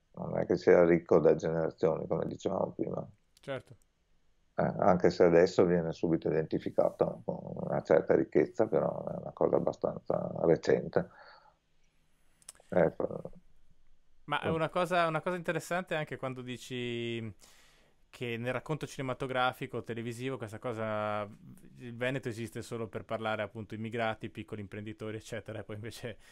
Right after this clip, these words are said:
Speaker 2: dici che non sarebbe male raccontare storie di rapine agli orafi. E l'ho trovato, a parte divertente, ma poi molto vero, cioè, c-, mm, alla fine il racconto cinematografico o adesso con le serie T V, eh,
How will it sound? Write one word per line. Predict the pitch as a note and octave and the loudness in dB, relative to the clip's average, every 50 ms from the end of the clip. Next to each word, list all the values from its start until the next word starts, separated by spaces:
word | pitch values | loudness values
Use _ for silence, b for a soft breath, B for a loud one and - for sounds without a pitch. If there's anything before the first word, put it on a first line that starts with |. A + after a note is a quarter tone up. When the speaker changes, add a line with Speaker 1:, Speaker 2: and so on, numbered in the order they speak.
| b b b | b b b
Speaker 2:
dici | - G#2 G#2 G#2+ - - - G#2+ G#2 | -18 -14 -14 -14 -12 -12 -12 -10 -8
che | G#2 G#2+ | -8 -8
non | G#2 G#2+ G#2 | -8 -8 -10
sarebbe | - - A2 A2 A2 A#2 | -8 -6 -6 -6 -6 -6
male | A2+ A2+ A2+ A2+ G#2+ | -4 -4 -4 -4 -4
raccontare | G#2 G2+ - A#2 G#2 - A2 G#2+ | -6 -6 -8 -10 -10 -8 -8 -8
storie | G2+ - A2+ A2 G#2 | -8 -8 -8 -10 -8
di | G#2 G#2+ | -8 -8
rapine | G#2 G#2 G2 - A2+ G#2+ G#2+ | -8 -8 -8 -8 -8 -8 -8
agli | G#2 G2+ G#2+ | -8 -6 -6
orafi. | G#2 G#2 G#2+ G#2+ A2+ G#2+ - - A2+ - _ _ b b b b b b b b b b | -4 -4 -2 -4 -4 -6 -8 -10 -12 -12 _ _ b b b b b b b b b b
E | b B2 | b -6
l'ho | B2+ B2+ | -4 -4
trovato, | B2 - D3 D3 C#3+ C#3+ C#3 - D3 C#3 C#3 C3+ C3 C3 C3 C3 B2+ B2+ B2+ B2 B2 A#2+ A#2+ | -4 -2 0 2 2 2 2 0 0 0 2 2 2 2 4 2 2 2 2 2 2 2 0
a | A2+ | 0
parte | A2+ - C3+ D#3 D3+ C3+ A#2 A2+ - - - - - | 0 0 0 0 0 0 -2 -4 -6 -12 -20 -20 -18
divertente, | A2+ A2+ G#2+ G#2+ A#2 A2 - B2+ A2 - G#2+ | -16 -14 -10 -8 -8 -6 -6 -6 -6 -6 -6
ma | G#2 G2 | -8 -4
poi | - C#3+ C3 | -4 -2 -2
molto | B2+ B2 A#2 - A#2+ A2+ | -2 -4 -6 -6 -6 -4
vero, | C3 D3+ C#3+ B2+ A2+ A2 | -2 0 0 0 -2 -2
cioè, | G#2 - C3 A#2+ A#2 A2 - b b b b b b b | -4 -2 -2 0 0 0 -2 b b b b b b b
c-, | b - - - | b -20 -16 -12
mm, | E3 C#3+ C3+ C3 B2+ B2+ B2 C3+ - - | -8 -8 -6 -6 -8 -8 -10 -12 -12 -8
alla | B2+ C3 C3+ | -6 -6 -6
fine | C3 - E3+ F3+ F3+ F#3 F3+ F3 E3 D3+ C#3+ C#3 C#3 | -6 -4 -4 -2 -2 0 0 2 2 2 2 2 2
il | C3+ C3+ B2+ C3 C3+ B2+ | 2 0 0 0 0 0
racconto | C3 B2+ - D#3 D3+ C3+ D3 | 0 -2 -2 -2 -4 -4 -4
cinematografico | C3+ - C#3+ C#3 C#3 C#3 C#3 - C#3+ B2+ C#3 C#3+ C#3+ C#3+ - - C#3+ - D#3 | -8 -6 -4 -4 -2 -2 -2 -4 -4 -2 0 2 2 2 0 -4 -10 -6 -4
o | D3 D3 C#3+ C#3 C#3 C3 C3 - - C3+ B2+ B2+ | -2 0 0 0 0 -2 -2 -4 -4 -4 -2 -2
adesso | B2 A#2+ C3+ B2+ - - | -2 0 -2 -2 -4 -6
con | - B2+ | -8 -8
le | A#2+ - | -8 -6
serie | - B2+ B2 B2 | -4 -4 -6 -6
T | - B2+ | -6 -8
V, | A#2+ B2 C3 C#3 C#3+ C#3+ C#3 - | -8 -6 -4 -4 -4 -4 -4 -4
eh, | C3 A#2+ A#2+ A2+ A2+ A2+ A2 A2 A2 G#2+ | -4 -2 0 0 0 0 -2 -2 -4 -6